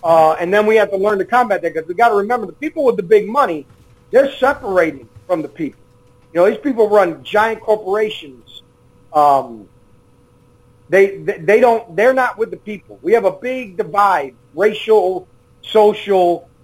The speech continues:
economic divide in this country. And though that's terrible, when it comes to elections like this, that eh, surprisingly, that can be a, a positive because the people with the big money are not connected to the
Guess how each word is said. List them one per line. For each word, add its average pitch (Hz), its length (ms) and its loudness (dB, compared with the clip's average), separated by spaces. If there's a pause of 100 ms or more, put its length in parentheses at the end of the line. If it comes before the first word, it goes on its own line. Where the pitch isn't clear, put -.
economic 196 600 -2
divide 165 400 0
in 143 80 -8
this 131 100 -12 (100)
country. 147 340 -4 (380)
And 165 160 -4
though 220 140 4
that's 220 240 0 (100)
terrible, 190 480 -2 (300)
when 165 140 -4
it 165 60 -10
comes 214 260 0
to 214 60 0
elections 196 440 0
like 160 220 -2
this, 185 260 2 (960)
that 175 280 -2 (240)
eh, 175 120 -12 (500)
surprisingly, 196 680 0
that 185 200 2
can 196 140 -6
be 180 320 -2
a, 170 60 0
a 160 220 -4 (100)
positive 170 480 -2 (520)
because 180 380 2
the - 60 -8
people 233 280 -6
with 220 100 0
the 196 60 2
big 185 240 2
money 220 220 0
are 170 80 2
not 202 240 -2
connected 196 500 -4
to 175 100 -6
the 160 240 2